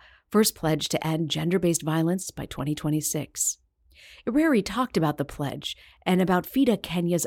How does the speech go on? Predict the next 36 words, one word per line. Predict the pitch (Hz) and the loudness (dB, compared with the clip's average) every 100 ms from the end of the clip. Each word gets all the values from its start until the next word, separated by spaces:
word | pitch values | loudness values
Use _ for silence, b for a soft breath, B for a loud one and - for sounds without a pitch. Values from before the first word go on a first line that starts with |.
| - | -4
other | 175 170 | 0 0
work | 135 139 - - _ - | 0 -4 -8 -18 _ -6
with | 170 - | -6 -4
our | 156 156 | -4 -2
senior | - 254 247 | 0 2 2
producer, | 247 185 151 - 170 170 _ | 2 -2 -2 -2 -4 -8 _
Laura | - 139 180 | -10 -6 -4
Rossbrow | 143 143 - 156 151 | -4 -6 -6 -6 -4
Tellem. | 139 123 - - _ _ _ _ - | -6 -8 -10 -20 _ _ _ _ -2
A | 185 | 2
little | 202 190 | 4 4
note, | 170 156 143 - | 4 2 2 -2
Ireri | 151 180 165 151 | 0 2 4 2
spoke | - 180 165 | 0 0 0
from | - 143 | 0 -2
her | 139 147 | -2 -4
office, | 143 139 131 - | -6 -6 -6 -4
which | 143 139 - B B B - | -4 -4 -8 B B B -10
was | - | -2
a | |
little | 285 269 | 0 2
noisy, | 156 151 - | 2 2 -2
so | - 165 | -2 0
you | 160 165 | 0 0
may | 185 214 262 | 0 0 0
be | 240 214 | 0 0
hearing | 175 160 | 0 0
some | - 151 | -2 0
intermittent | 170 165 156 151 156 | 0 2 2 -2 -4
beeping | 180 151 120 | -6 -6 -8
in | 139 | -8
the | |
background. | 139 131 131 - - _ - _ _ _ _ | -8 -8 -10 -14 -18 _ -20 _ _ _ _
Here's | - 160 - | 0 0 0
Laura's | - 156 - | -6 -6 -6
interview. | - - - | -10 -14 -16